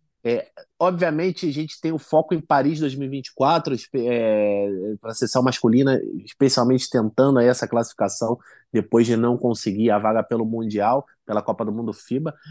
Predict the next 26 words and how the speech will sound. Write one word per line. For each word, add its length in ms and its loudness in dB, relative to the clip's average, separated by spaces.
mas, 920 0
é, 420 -4
o 100 -2
fo-, 580 -4
é, 120 -4
realmente 800 -6
o 160 0
que 140 -4
a 40 2
gente 300 -10
vê 420 2
esses 300 2
times 360 -4
é 200 -2
pensar 640 -2
no 100 -2
que 100 -6
a 60 2
gente 140 -4
pode 260 0
trazer 420 0
já 200 -4
pro 180 -8
próximo 480 -8
ciclo, 480 -2
né? 260 -2